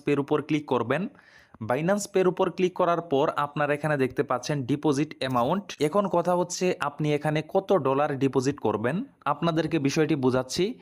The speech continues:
আপনি Redot Pay অ্যাকাউন্ট খোলার পর আপনাকে পাঁচ ডলার দেয়া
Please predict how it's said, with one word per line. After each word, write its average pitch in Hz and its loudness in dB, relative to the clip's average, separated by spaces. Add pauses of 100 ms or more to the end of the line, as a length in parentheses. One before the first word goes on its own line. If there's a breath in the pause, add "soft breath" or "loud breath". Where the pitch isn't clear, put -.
(420 soft breath)
আপনি 156 2 (140)
Redot 156 2
Pay 170 2 (100)
অ্যাকাউন্ট 143 -2
খোলার 143 2
পর 156 4 (160)
আপনাকে 131 -2 (120)
পাঁচ 151 2 (140)
ডলার 123 2 (100)
দেয়া 131 2